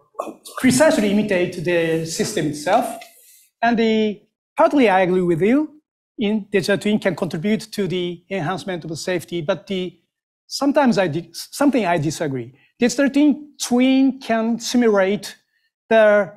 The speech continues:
system itself, hardware system itself, but the, what I'm talking here is about interaction of the human and the d-, system. So the interaction among human and also the human to the system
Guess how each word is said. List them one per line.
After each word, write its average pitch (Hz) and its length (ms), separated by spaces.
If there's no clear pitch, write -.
system 202 520
itself, 147 420
hardware 220 400
system 170 320
itself, 156 520
but 226 160
the, 202 460
what 269 160
I'm 294 120
talking 247 320
here 240 200
is 214 120
about 202 340
interaction 214 760
of 160 100
the 160 60
human 185 680
and 208 140
the 196 60
d-, 208 180
system. 135 600
So 247 460
the 214 80
interaction 254 840
among 220 280
human 269 640
and 214 160
also 220 320
the 196 320
human 220 420
to 202 140
the 180 80
system 196 600